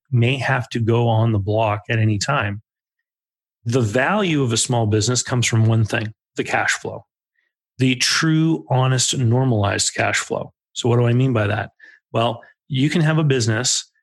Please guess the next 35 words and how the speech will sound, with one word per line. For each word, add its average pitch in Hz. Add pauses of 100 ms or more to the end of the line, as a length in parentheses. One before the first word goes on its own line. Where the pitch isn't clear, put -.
(280)
and 113
you 123
can 143
be 120
managing 120
that 107
business 110
and 110
you 110
can 113
be 107
working 113
in 110
it 113
fifty 120
hours 120
a 120
week 107 (500)
and 110
you 113
can 127
be 117
taking 120
home 110
thirty 123
grand 113
a 110
year 104
because 101
that's 107
what 110
the 104
business 104
can -
afford. 120